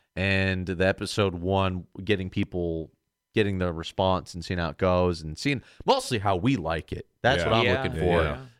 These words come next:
Speaker 1: I wanna see how we like it. And the first episode will be done pre-recorded, not live, because, uh, I want us to be able to feel it out.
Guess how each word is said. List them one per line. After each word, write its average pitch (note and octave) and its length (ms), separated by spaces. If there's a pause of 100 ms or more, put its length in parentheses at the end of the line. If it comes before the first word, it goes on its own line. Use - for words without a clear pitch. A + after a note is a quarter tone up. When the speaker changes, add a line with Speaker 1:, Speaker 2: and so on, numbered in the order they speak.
Speaker 1:
I G#2+ 140
wanna B2+ 260
see B2 280
how B2 440
we B2 400
like G2+ 420
it. G2+ 160
And F2+ 120
the E2+ 60
first B2 220
episode F#2+ 300
will D#2+ 80
be E2+ 220
done D2+ 560 (340)
pre-recorded, G2+ 840 (100)
not A#2+ 340
live, E2 400 (400)
because, F#2 640
uh, F2+ 400
I F2+ 40
want G2+ 180
us - 140
to F2+ 60
be F#2+ 100
able F2+ 280
to E2 640
feel G2+ 360
it F2+ 60
out. E2 300